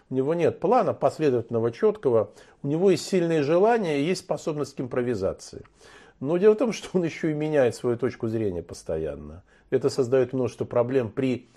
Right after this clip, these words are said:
реализации любых намерений. Почему всё-таки Пригожин не дошёл до Кремля? Он ведь видел, что мог сменить вол-, сменить власть.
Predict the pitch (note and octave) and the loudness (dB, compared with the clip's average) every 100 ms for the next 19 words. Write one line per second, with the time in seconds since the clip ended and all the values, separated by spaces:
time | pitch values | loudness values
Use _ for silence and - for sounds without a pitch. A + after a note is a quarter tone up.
0 | _ - C3+ D3 D3 A#2+ C#3+ B2+ - - | _ 2 8 8 8 6 8 6 4 -4
1 | A2+ G#2+ G#2+ A#2 A#2 A#2+ B2 C3 B2 A#2+ | 2 2 2 -2 0 0 0 -2 -2 -2
2 | G#2 E2 E2 D#2 F#2 _ _ _ _ _ | -2 -4 -8 -12 -16 _ _ _ _ _
3 | _ _ _ _ _ _ _ _ _ _ | _ _ _ _ _ _ _ _ _ _
4 | _ _ _ _ _ _ E3 - B3+ C4+ | _ _ _ _ _ _ -8 -2 2 2
5 | G3 A#3+ - D#3 F#3 F3 A3 F#3 D#3+ D3 | 2 -2 -2 -2 0 4 4 4 4 4
6 | D3 - E3+ D3 D3+ D3+ C#3 A2+ A2 D3 | 4 4 2 2 2 2 4 4 4 0
7 | D#3+ G3+ A3 D#3 - C3+ B2+ A#2+ B2+ A#2+ | -2 -2 2 2 4 0 0 -2 -4 -4
8 | - A#2 G#2+ G2+ - B2 A#2 - A#2 G2+ | -2 0 2 -2 -4 -4 -4 -4 0 0
9 | F#2 | -2